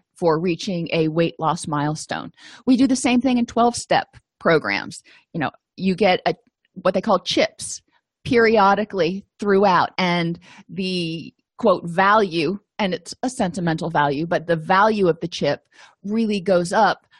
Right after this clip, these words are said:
with, depending on how much clean time you have. And once you get to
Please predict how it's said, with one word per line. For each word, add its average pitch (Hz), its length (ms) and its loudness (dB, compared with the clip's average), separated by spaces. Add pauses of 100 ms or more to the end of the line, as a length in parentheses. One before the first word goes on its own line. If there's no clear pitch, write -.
(220)
with, 190 460 2 (480)
depending 196 400 0
on 170 120 -2
how 190 260 0
much 180 520 -4 (180)
clean 202 320 0
time 160 300 -2
you - 100 -4
have. 123 300 -2
And 170 120 -4
once 175 220 -4
you 196 80 -6
get 185 280 0
to 180 340 -2